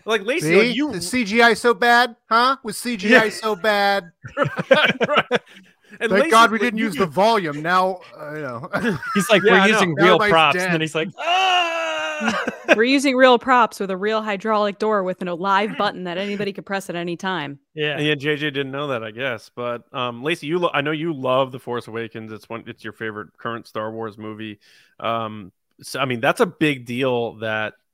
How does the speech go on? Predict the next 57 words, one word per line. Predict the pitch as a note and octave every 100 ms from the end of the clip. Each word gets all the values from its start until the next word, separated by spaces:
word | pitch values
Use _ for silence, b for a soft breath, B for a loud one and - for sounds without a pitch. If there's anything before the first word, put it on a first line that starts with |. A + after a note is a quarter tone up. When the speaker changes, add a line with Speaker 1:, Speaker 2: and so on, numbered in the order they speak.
| _ _ -
Speaker 1:
you |
know, | C#3+
people | G#3+ A3+
can | D#3+
say | E3+
what | C3
they | A2+
want | A2+ A#2 G#2
about | A2 A2
the | -
sequel | A2+ G2+ G2+
trilogy, | A2 G#2 G2+
and | A2+
that's | C#3+
fine. | - F#3+ G#2+ G#2 - B2+
Everyone | A#2+ C#3+
has | D3+
their | D#3+
opinion, | - B2 B2
and | A#2+
their | A2
opinion's | G#2+ B2 B2+ A2+
right | A2 A2+
'cause | - G#2
it's | -
theirs. | A#2 B2+ A2+ G#2 A2
But | B2 A#2 A2+ b b b b b
Speaker 4:
My | G#3+ A#3
favorite | A#3 A#3 C4
is | A#3
Speaker 1:
um, | G#3
Speaker 4:
people | A3+ G#3
tell | - A3
me | G3+ F#3+
T | F#3+ G#3+ F#3+
F | F#3+
A | F3+ F3+
is | E3
too | - - F#3
much | E3+ D#3+ -
nostalgia. | D#3+ - D3+ D3+ C3+ C3+ _ _ _ _ _ - b
Speaker 1:
Yeah, | C4+ B3+ A#3+
and, | A#3+
and | A#3+ A#3 A3+
that's | G#3+ -
the |
Speaker 4:
A | A#3+
K | C#4
A |
Speaker 1:
thing. | A#3 C4
Like, | D#4
Speaker 4:
too | E4
many | E4 E4
things | E4 C4+ C4 A3+
that | A3 G#3+
they | F#3+
love. | F3 D#3+ C#3+